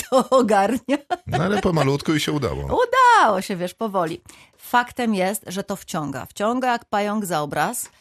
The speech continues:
Speaker 1: wciąga jak dobra gra komputerowa.
Speaker 2: Pająk za obraz. Dobrze to
Speaker 1: Nie?
Speaker 2: brzmi. E, czy to jest książka z tej serii książek, wiesz, Labirynt czy Spirala, że teraz skocz na jedną stronę, na drugą?
Speaker 1: Nie.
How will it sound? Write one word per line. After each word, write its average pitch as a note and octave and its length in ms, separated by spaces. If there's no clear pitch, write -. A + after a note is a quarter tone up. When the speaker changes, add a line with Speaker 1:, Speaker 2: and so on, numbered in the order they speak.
Speaker 1:
wciąga B3+ 480
jak A3+ 220
dobra G3 320
gra E3+ 180
komputerowa. D#3 720
Speaker 2:
Pająk G2 320
za A2 160
obraz. E2+ 300
Dobrze G#2+ 300
to A2 100
Speaker 1:
Nie? A2 40
Speaker 2:
brzmi. G#2+ 220
E, C#3 120
czy - 120
to C#3+ 140
jest E3 160
książka A#2 720
z - 100
tej G2 480
serii F#2+ 320
książek, F2 440
wiesz, D2+ 580
Labirynt F2 760
czy D2+ 260
Spirala, D#2+ 840
że D2 380
teraz D#2 280
skocz - 320
na D#2+ 100
jedną E2 280
stronę, E2+ 340
na D2+ 120
drugą? D#2 520
Speaker 1:
Nie. B3 160